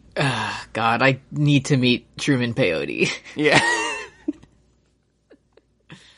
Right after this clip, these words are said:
Speaker 1: These could all be JoJo, like, villains.
Speaker 2: Yeah.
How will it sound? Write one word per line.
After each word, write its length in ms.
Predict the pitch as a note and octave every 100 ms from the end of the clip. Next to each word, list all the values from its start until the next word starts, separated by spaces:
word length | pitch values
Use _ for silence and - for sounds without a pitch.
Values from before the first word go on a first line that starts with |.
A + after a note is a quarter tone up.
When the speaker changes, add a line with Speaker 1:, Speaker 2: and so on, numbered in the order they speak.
| _ _ _ _ _ _ _ -
Speaker 1:
These 200 | C4+ D#4
could 140 | F4
all 260 | - F#3+ G3
be 160 | F#3
JoJo, 600 | D#3 E3 F3 E3 B2+ A#2+ -
like, 280 | B2 A2+
villains. 460 | B2+ A2+ D#2 F#2 D3
Speaker 2:
Yeah. 480 | G3 F3 D#3+ D3+